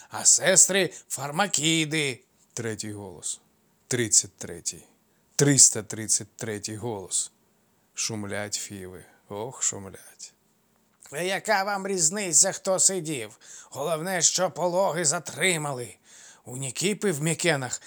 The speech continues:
семимісячний народився. У, танталове плем'я. І нічого, а у Алкмени першенький ледве виліз, а другий взагалі через тиждень.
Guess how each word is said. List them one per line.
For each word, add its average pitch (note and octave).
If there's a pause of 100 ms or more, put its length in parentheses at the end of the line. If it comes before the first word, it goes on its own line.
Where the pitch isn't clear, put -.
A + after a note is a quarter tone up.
(140)
семимісячний C#3
народився. B2+ (180)
У, F3+
танталове C3
плем'я. A2 (500)
І C3+
нічого, E3+ (340)
а G2+
у B2+
Алкмени B2+
першенький D3+
ледве C#3
виліз, B2
а C3
другий C#3
взагалі A#2+
через C#3
тиждень. A#2